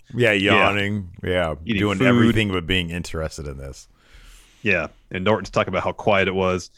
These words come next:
Speaker 2: He says at one point Hawk got up on the turnbuckle and started cussing at the crowd,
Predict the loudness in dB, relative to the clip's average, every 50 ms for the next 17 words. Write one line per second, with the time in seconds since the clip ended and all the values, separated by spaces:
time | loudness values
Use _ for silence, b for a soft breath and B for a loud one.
0 | b b b b -4 -4 -2 -2 -2 -2 -2 -2 0 0 0 0 0 -2 -2 -2
1 | -2 -2 -2 -2 -4 -2 -2 0 0 -2 -2 -4 -4 -4 -2 -2 -2 -2 0 -2
2 | -2 -2 -4 -8 -8 -4 -2 -2 -2 -4 -4 -4 -4 -4 -2 -4 -6 -6 -6 -6
3 | -6 -2 0 2 2 2 0 -2